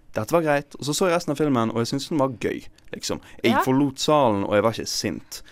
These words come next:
Speaker 1: sånn som jeg var med Superman versus, eh, Batman. Altså Batman versus Superman, den, eh, Dawn of Justice. Da, da var jeg faktisk irritert.
Speaker 2: <laughs> OK.
Speaker 1: Sant? Men, men, men liksom, med, med den første Hobbit-filmen, synes den var helt grei.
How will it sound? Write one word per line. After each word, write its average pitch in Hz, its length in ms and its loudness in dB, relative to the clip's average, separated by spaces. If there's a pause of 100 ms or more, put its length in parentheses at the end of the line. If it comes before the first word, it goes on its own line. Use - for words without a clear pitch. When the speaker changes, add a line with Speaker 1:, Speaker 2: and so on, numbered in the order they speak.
(120)
Speaker 1:
sånn 107 160 2
som 104 120 0
jeg 98 80 2
var 101 120 6
med 92 340 0
Superman 95 420 0
versus, 90 460 -2
eh, 87 260 4
Batman. 90 420 -2 (100)
Altså 107 160 -2
Batman 98 320 0
versus 95 220 -6
Superman, 87 360 -6
den, 95 220 -2
eh, 92 80 -2
Dawn 98 220 0
of 90 100 -4
Justice. - 400 -2
Da, 147 120 6
da 156 160 2
var 131 120 6
jeg - 40 4
faktisk 110 280 -6
irritert. - 440 -8 (280)
Speaker 2:
<laughs> 311 100 0 (340)
OK. 440 200 -2 (200)
Speaker 1:
Sant? 135 320 2 (120)
Men, 143 300 6
men, 143 240 2
men 147 120 0
liksom, 135 400 0 (100)
med, 143 300 2
med 139 180 0
den 143 160 -2
første 135 300 -4
Hobbit-filmen, 120 540 0 (420)
synes 196 340 -4
den 175 100 0
var 160 100 4
helt 151 180 2
grei. 127 280 2